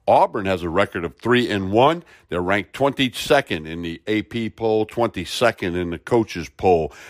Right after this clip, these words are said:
They won last week against Georgia State, thirty-four twenty-four.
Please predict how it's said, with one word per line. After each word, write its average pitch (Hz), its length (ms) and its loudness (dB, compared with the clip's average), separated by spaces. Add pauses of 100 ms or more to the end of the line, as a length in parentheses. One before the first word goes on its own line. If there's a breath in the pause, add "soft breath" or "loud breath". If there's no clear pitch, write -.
(120)
They 101 140 2
won 107 280 4
last 101 400 2
week 110 460 -2
against 87 420 -4
Georgia 107 340 4
State, 113 440 0
thirty-four 98 500 2
twenty-four. 113 680 4